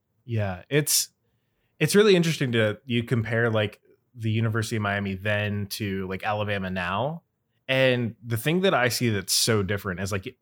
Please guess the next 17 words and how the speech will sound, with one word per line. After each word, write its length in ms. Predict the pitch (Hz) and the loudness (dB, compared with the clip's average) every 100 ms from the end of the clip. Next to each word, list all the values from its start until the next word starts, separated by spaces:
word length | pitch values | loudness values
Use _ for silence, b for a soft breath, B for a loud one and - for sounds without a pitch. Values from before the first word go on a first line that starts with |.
| - | -2
Alabama 440 | 139 170 147 127 | 2 2 4 2
football 380 | 113 117 - 92 | 0 -2 -2 -4
is 80 | 92 | -4
all 260 | - 120 127 | -2 2 2
about, 440 | 107 107 101 - | 2 2 2 -2
like, 140 | 101 - | -6 -4
doing 240 | 110 107 | -2 -2
everything 560 | 107 117 110 117 107 107 | -4 -4 -4 -2 -4 -4
pro 280 | - 127 | 0 0
style, 460 | 120 - 104 104 98 | 0 0 2 2 2
mechanically 720 | 101 - - 127 123 120 117 | 0 -4 -2 0 0 -2 -2
solid, 560 | 110 104 92 95 90 92 | 0 -2 0 -2 -2 -4
like, 220 | 90 - _ | -8 -10 _
fundamentals 800 | 131 131 135 120 113 110 113 110 | 0 2 2 2 0 0 -2 -2
to 200 | - 117 | -2 -2
a 60 | 113 | -2
T. 400 | - 101 87 | -4 -8 -10